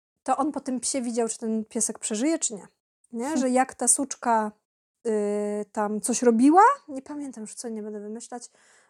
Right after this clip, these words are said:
Speaker 1: bo spalę, a może kiedyś uda się tego doktora, y, namówić na odcinek, to by było super. E, bo też niezłe jaja były, żeby dostać pozwolenie na kremację w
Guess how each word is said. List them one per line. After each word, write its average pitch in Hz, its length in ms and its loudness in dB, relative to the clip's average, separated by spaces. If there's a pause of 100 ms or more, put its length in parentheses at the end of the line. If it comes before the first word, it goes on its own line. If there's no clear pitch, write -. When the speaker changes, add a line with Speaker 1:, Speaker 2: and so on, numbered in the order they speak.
Speaker 1:
bo 226 140 -4
spalę, 311 440 4
a 247 80 -6
może 302 260 -2
kiedyś 254 280 -6
uda 226 220 -4
się 220 140 -8
tego 226 220 -6
doktora, 233 540 -2
y, 233 440 -10
namówić 233 480 -6
na 233 100 -6
odcinek, 247 460 -8
to 226 140 -8
by 220 80 -4
było 226 180 -8
super. 277 460 -4 (840)
E, 233 400 2
bo 220 100 -4
też 247 220 -4
niezłe 247 420 4
jaja 233 280 4
były, 220 360 0
żeby 226 180 -4
dostać 220 340 -8
pozwolenie 214 580 -4
na 208 180 -10
kremację 226 640 -6
w - 180 -20